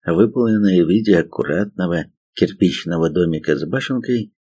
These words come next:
вот-вот должна была обвалиться. Время, вода и ветер разрушили деревянную крышу над воротами. Фундамент просел, и вся конструкция начала ощутимо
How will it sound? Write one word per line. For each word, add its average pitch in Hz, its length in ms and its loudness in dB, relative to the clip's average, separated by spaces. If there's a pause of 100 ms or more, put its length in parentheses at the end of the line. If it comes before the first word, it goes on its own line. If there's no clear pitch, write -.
(580)
вот-вот 127 640 2
должна 123 400 -2
была 117 580 -2
обвалиться. 90 880 -2 (960)
Время, 123 640 6
вода 104 300 4
и 113 160 6
ветер 113 580 2 (180)
разрушили 110 840 0
деревянную 98 720 2
крышу - 480 -2
над 92 220 -2
воротами. 69 720 -2 (640)
Фундамент 98 680 2
просел, 131 680 2 (420)
и 90 140 0
вся 170 220 -2
конструкция 127 720 0
начала 131 400 0
ощутимо 131 1000 -2